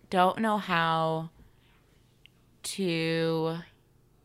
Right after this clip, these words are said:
speed track confidence. Do you have any advice? <laughs>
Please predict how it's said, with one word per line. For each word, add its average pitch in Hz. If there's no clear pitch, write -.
speed 214
track -
confidence. 165
Do 185
you 180
have 190
any 165
advice? 156
<laughs> -